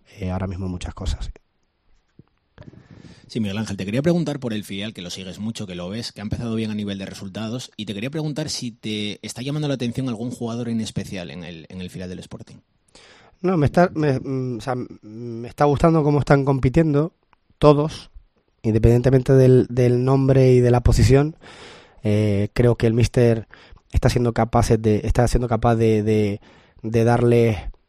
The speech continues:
Speaker 1: un plus de agresividad y de competitividad durante, durante tiempo, porque además son como que bastante regulares durante el partido y, y tratan de competir bien, eh, durante, durante todo el juego.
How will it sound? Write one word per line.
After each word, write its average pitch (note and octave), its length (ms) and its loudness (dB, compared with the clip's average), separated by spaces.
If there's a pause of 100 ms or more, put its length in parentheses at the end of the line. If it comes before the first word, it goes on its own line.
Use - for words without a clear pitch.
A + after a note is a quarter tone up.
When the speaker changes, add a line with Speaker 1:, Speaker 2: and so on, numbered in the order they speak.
(160)
Speaker 1:
un A#2+ 240 -2
plus A#2+ 600 2 (520)
de A2 220 -4
agresividad A2+ 580 2
y A#2 100 4
de A2+ 140 2
competitividad A2+ 840 -2 (880)
durante, A#2+ 480 0
durante A#2 600 0
tiempo, D3 380 4
porque A#2 220 -4
además A2+ 280 0
son B2+ 420 4 (360)
como A2+ 200 0
que A#2 80 -2
bastante B2 460 2
regulares A#2+ 480 2
durante A#2+ 280 -2
el A2+ 80 -2
partido C3 560 -4
y, A2 320 -8
y A2 40 -8
tratan A#2+ 340 -4
de A#2+ 100 0
competir A#2 460 -2
bien, A2+ 460 -2 (400)
eh, G2+ 460 -2
durante, A2 800 -4
durante A#2 280 -4
todo A#2 140 -2
el A#2+ 80 0
juego. D3+ 360 2